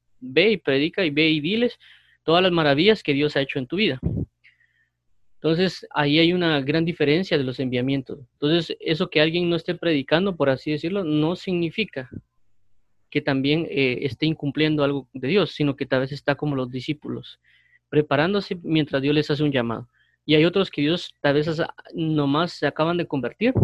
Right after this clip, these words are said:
nomás ya los envía Dios a predicar. Hay una gran diferencia entre cada uno por la función, por el llamado, por todo, todo, todo.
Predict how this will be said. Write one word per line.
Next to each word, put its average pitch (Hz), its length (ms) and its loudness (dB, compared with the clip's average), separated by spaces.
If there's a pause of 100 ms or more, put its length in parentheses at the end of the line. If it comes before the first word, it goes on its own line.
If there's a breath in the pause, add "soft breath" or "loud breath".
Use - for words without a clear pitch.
(220)
nomás 139 480 0
ya 143 200 0
los 156 200 0
envía 147 260 2
Dios 143 220 -2
a 139 80 -4
predicar. 123 540 -6 (580 soft breath)
Hay 147 160 4
una 160 160 4
gran 165 180 4
diferencia 160 460 0
entre 139 200 -6
cada 151 200 2
uno 170 240 0
por 135 240 -2
la 123 100 -2
función, 160 640 -2
por 135 180 -2
el 135 80 0
llamado, 160 640 -2
por 127 220 -6
todo, 170 240 0
todo, 160 240 -2
todo. 214 300 -4